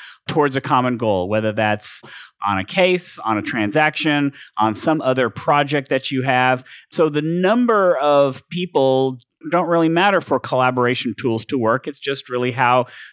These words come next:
you get them to work and the specific tools that you have to use. Historically, large firms have started to use collaboration tools more frequently,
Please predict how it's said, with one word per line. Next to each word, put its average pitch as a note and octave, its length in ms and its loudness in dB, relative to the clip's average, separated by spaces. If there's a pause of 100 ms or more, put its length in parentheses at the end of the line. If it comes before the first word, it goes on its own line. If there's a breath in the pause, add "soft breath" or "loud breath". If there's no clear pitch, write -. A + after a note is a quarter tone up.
you C#3 140 -2
get E3 240 0
them C#3 200 0
to D3+ 100 -4
work B2 260 0
and C3 140 0
the B2 80 -4
specific - 800 -12
tools B2 420 -2
that A2+ 100 -4
you G#2 140 -6
have G#2+ 200 -4
to A2+ 100 -12
use. A2 380 -2 (640 loud breath)
Historically, D#3+ 920 0 (160)
large D3+ 260 2
firms D3+ 320 0
have C3+ 200 -2
started C#3+ 580 0
to C#3 80 -4
use C3 240 0
collaboration G#2+ 600 -2
tools G2+ 320 -8
more G2 160 -4
frequently, F#2+ 640 -12